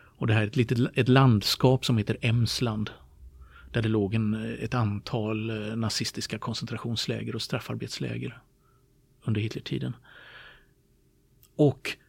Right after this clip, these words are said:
i det här lägret, där har man ju också märkt att det, ja, samhället börjar bryta samman. Det här är alldeles i, under de sista veckorna av kriget.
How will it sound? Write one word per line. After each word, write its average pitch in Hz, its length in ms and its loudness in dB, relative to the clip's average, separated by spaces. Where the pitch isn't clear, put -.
i 160 100 12
det 135 80 10
här 143 160 8
lägret, 113 580 4
där 120 440 0
har 120 140 0
man 123 140 6
ju 127 60 6
också 127 260 2
märkt 113 440 2
att 117 300 -6
det, 123 200 0
ja, 120 160 0
samhället 110 460 4
börjar 107 140 2
bryta 110 220 0
samman. 117 480 0
Det 113 80 -6
här 101 120 -2
är 107 40 0
alldeles 120 360 0
i, 117 100 -6
under 113 180 2
de - 40 -2
sista - 280 -2
veckorna 107 480 -4
av - 100 -6
kriget. 123 500 -6